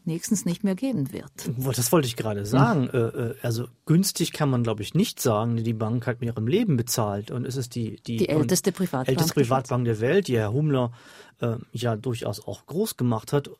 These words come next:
Speaker 2: beziehungsweise dann ruiniert hat, indem er diese Politik, äh, zugelassen hat, wenn nicht gar gefördert.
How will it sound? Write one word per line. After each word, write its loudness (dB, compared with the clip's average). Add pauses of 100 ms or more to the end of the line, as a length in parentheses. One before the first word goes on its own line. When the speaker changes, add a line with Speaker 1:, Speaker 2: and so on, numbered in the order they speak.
(100)
Speaker 2:
beziehungsweise -2
dann -2
ruiniert 2
hat, 0
indem -2
er 0
diese -4
Politik, -10
äh, -14 (440)
zugelassen 0
hat, -4
wenn -2
nicht -4
gar 0
gefördert. -2